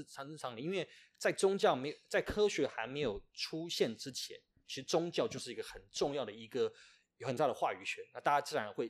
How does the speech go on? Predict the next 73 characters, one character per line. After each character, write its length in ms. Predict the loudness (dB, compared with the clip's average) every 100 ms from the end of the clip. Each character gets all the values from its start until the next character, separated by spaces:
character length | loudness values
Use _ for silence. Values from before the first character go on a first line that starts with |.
| _ _
会 80 | -10
听 180 | -6 -6
信 80 | -6
他 80 | -8
们 120 | -6
说 120 | -6
的 40 | -8
东 100 | -8
西。 60 | -4
但 100 | -4
是 120 | -4
只 120 | -6
能 100 | -6
说， 240 | -4 -4 -4 6
在 120 | 8
我 120 | 10
观 160 | 6 4
点， 120 | -2
我 80 | -2
觉 140 | -4
得 60 | -6 -2
这 80 | 4
个 60 | 6
东 100 | 4
西 160 | 2 -2
你， 160 | -2
你， 140 | 0 -4
你 120 | -4
说 120 | -2 -2
它 180 | 0
一 40 | 0
定 100 | -2
是 60 | 2
对 160 | 2
或 180 | 4 -2
错， 220 | -2 -2
其 140 | -4 -6
实 80 | -6
也 80 |
很 140 | -6 -8
难， 180 | -12 -12
只 80 | -12
能 80 |
说 200 | -2 -2 -2 _ _
他 120 | 2
们， 180 | 2 0 -8
他 100 | 2
们 100 | 2
是 140 | 4 4
有 120 | 2
在 120 | 2
历 200 | 0 2
史 140 | 2 -2 -12
记 200 | -6 -4
载 180 | -4 -6
下 220 | -4 -4
来 200 | -4 -18
的。 80 | _ _ -4
那 200 | 0 0 -2 0
当 100 | 0
然 100 | 0
就 80 |
是 60 | -6
看 140 | -6
后， 260 | -4 0 0 0
后 120 | -6
面 160 | -6 -10
人 100 | -12
怎 140 | -14
么 80 | -14
去 140 | -16
解 280 | -14 -12 -12
读。 80 | -16